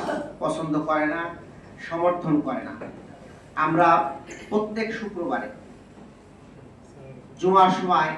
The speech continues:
একটা আয়াত শুনি, এটা আমরা যারা বুঝি তারাও বেমালুম ভুলে যায়, আর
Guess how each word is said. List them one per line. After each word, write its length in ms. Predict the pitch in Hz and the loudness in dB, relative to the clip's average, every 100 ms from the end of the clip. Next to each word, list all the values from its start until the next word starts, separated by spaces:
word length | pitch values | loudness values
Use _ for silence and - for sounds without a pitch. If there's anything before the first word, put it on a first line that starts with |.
| - - - - - | -10 -20 -20 -20 -12
একটা 220 | - - | -8 -6
আয়াত 340 | - 165 170 - | -2 0 0 -4
শুনি, 420 | 160 139 135 - - - - - - - - - - - - - - - - | -4 -2 -2 -4 -10 -18 -20 -20 -20 -18 -18 -18 -20 -20 -20 -20 -20 -20 -8
এটা 360 | 175 175 185 180 - - | -4 -2 0 0 0 -4
আমরা 220 | 165 170 170 | -6 -4 -4
যারা 220 | 180 175 | -2 -2
বুঝি 560 | - 175 180 180 190 190 - - | -2 -8 -8 -8 -8 -10 -12 -8
তারাও 560 | - 160 170 185 190 - - - - - - - - - - - - - - - - - - - - - 151 | -4 2 2 2 -2 -8 -16 -20 -20 -20 -20 -20 -20 -20 -20 -20 -20 -20 -20 -20 -20 -18 -18 -18 -20 -18 -6
বেমালুম 400 | 165 170 185 180 | 0 2 2 -2
ভুলে 300 | 175 185 180 | -4 -2 0
যায়, 300 | 180 180 - - - | 0 0 -6 -14 -8
আর 160 | 160 | -6